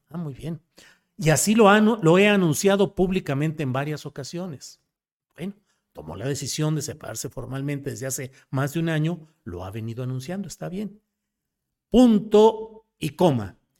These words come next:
Es el momento de concretarlo y esta misiva es el instrumento para hacerlo".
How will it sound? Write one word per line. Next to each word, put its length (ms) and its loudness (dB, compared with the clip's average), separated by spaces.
Es 300 2
el 160 4
momento 560 0
de 160 0
concretarlo 1120 -4
y 180 -4
esta 300 -4
misiva 680 -6
es 220 -6
el 120 -6
instrumento 720 -10
para 200 -20
hacerlo". 480 -20